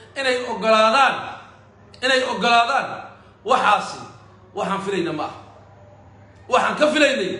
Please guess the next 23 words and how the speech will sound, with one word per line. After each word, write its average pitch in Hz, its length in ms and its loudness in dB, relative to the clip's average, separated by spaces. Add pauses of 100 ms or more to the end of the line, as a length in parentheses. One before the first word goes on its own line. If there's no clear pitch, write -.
(140)
ma 285 180 2
ahan. 175 280 0 (1700)
Waxaan 214 200 -4
ugu 247 120 -8
dhacday 226 260 -2
labood 254 300 -2 (280)
noqosa 226 420 -2
waaye. 220 500 2 (920)
Waxaan 220 400 0
u 233 60 -6
malaynaynay 220 520 -4
iyo 214 140 -6
waxay - 220 -4
noqdeen, 220 340 0 (380)
waxay 190 260 -6
noqdeen 175 300 -4
baa 151 240 0 (280)
yaan 165 200 -8
aragnaa 151 360 -8
hadda - 280 -10
oo - 200 -12 (200)
ta-, - 200 -18
taal. 127 280 -10